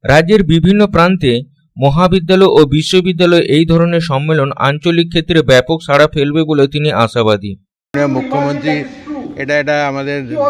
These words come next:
Speaker 2: প্রতি ডিপার্টমেন্টের আলাদা তার চিন্তাভাবনা। তো সেই চিন্তাভাবনা নিয়ে আমাদের দপ্তরকেও তিনি এক আলোচনার মাধ্যমে এই যে কথাগুলো তার সঙ্গে ঠিক হয়েছে,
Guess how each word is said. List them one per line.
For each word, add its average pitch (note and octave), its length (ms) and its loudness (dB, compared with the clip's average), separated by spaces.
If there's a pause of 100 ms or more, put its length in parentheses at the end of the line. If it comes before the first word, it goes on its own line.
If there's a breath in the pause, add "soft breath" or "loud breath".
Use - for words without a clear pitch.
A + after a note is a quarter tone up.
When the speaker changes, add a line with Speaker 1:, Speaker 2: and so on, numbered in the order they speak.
Speaker 2:
প্রতি G3 260 -2
ডিপার্টমেন্টের D3+ 800 -4
আলাদা D3 280 0
তার D3 140 -2 (100)
চিন্তাভাবনা। C3+ 560 -6 (800)
তো E3+ 80 -6
সেই F3 480 0
চিন্তাভাবনা E3+ 520 -4
নিয়ে F3+ 260 0
আমাদের D#3 380 -2
দপ্তরকেও D#3+ 720 -2
তিনি D#3 180 -4 (800)
এক C3+ 180 -8
আলোচনার C#3+ 520 -2
মাধ্যমে D3 440 -2
এই C#3+ 280 -4
যে C3 260 -8
কথাগুলো C#3+ 500 -4
তার C3+ 260 -2
সঙ্গে C#3+ 300 -4 (440)
ঠিক C#3 100 -2
হয়েছে, D#3 420 0